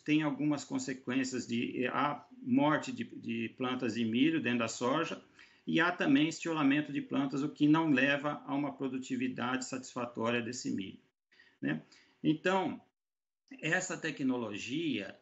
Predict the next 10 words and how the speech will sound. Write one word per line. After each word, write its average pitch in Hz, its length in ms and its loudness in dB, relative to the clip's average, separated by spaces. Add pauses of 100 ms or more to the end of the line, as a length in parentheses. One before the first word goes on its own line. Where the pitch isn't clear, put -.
né, 131 400 -4
ela 123 220 -4
tem 135 280 0
essa 127 220 -2
vantagem 131 640 -2
de 117 120 -8
trazer 117 400 -2
os 113 120 -8
vinte 104 260 -10
dias, 135 680 -4